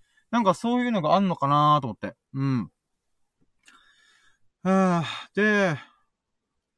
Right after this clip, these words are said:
そう、だからね、えーと、僕がラッ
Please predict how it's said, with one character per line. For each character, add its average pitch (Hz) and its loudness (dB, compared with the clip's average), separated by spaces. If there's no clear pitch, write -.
そ 151 -2
う、 - -2
だ 151 -2
か 143 -2
ら 135 0
ね、 120 -4
え 135 -8
ー - -14
と、 127 -6
僕 180 -6
が 285 4
ラ 320 4
ッ 381 -2